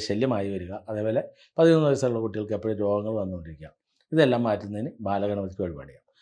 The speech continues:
ദുർഗാദേവിക്ക് മൂവായിരത്തഞ്ഞൂറ് രൂപയ്ക്ക് ഇരുപത്തൊന്ന് ചണ്ഡികാഹോമം ചെയ്യാം. അതേപോലെ തന്നെ വൈഷ്ണവ വാരാഹി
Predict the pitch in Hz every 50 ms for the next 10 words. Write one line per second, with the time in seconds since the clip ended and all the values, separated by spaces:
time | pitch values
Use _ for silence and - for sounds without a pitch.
0 | _ _ - 147 156 170 170 180 175 165 180 131 117 107 101 - - - _ _
1 | _ _ _ _ _ - 120 127 135 139 135 147 143 147 147 147 139 135 131 120
2 | 123 120 120 - - - _ _ - 113 120 123 120 - 127 120 120 127 - -
3 | - _ - 110 104 101 104 101 95 101 104 107 110 107 104 95 95 101 - _
4 | _ _ - 127 143 160 160 170 165 156 151 147 147 - - - - _ _ _
5 | _ _ - 120 131 135 143 156 160 156 - 185 175 165 170 180 190 - - -
6 | 113 117 117 120 123 127 131 127 - - 160